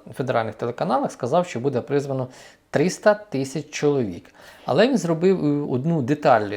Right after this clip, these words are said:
там уточнив деталь, що це один відсоток від усіх, хто стоїть на військовому обліку в Російській Федерації.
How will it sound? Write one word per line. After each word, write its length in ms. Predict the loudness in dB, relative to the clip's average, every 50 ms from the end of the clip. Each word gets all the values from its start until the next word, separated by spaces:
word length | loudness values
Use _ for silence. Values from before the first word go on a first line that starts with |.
| -8 -6 -4
там 220 | -2 -2 -2 -2
уточнив 420 | -4 -6 -6 -8 -6 -4 -4 -4 -4
деталь, 260 | -2 2 2 2 2
що 160 | 2 -2 -6
це 260 | -4 0 0 0 0 0 -4 -14 -20 -20 _ -14 _
один 480 | -2 -2 -2 0 0 2 2 2 2 0
відсоток 720 | -2 -4 -6 -8 -6 -4 -4 -4 -2 -2 -4 -4 -4 -6 -8
від 320 | -6 -2 0 0 -2 -2 -4
усіх, 580 | -4 -4 -4 -6 -4 -2 -2 -2 -2 -2 -6 -14 -20 -20 -20 -20 _
хто 240 | -16 -4 -2 -2 -2
стоїть 360 | 0 0 -2 -2 -2 -2 -2
на 120 | -2 -2
військовому 600 | -2 -4 -6 -6 -4 -2 0 0 0 0 0 0
обліку 460 | 0 -2 -2 -2 -2 -2 -4 -2 -2 -2
в 40 |
Російській 420 | -2 -4 -4 -6 -6 -8 -8 -8 -8
Федерації. 640 | -6 -6 -4 -4 -2 -2 -4 -6 -8 -12 -16 -18